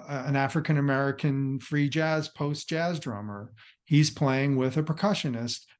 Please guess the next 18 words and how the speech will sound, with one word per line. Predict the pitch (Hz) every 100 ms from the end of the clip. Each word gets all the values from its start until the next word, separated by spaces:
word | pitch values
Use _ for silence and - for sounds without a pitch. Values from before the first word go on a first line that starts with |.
| -
who's | 147 127
doing | 117 139 131 131 135 139 139 _ _ _ _ _ _ _ _ _ _ _
scraping | - - 151 151 156 147 123 117
sounds | - 120 113 110 104 104 107 104
and | 131 117 110 113 -
little, | 151 139 143 143 135 120 - 156 -
you | 151
know, | 131 120 120 120 117 120 -
different | - 151 147
kinds | 156 143 131
of | 131 123
bells | 165 156 147 -
and | 120 117
unusual | 131 139 143 160 147 151 143 139 135
tunings | - 175 165 139 127 123 120 117 127
on | 117 117
drums | 113 165 147 135 127 120 117
and | 110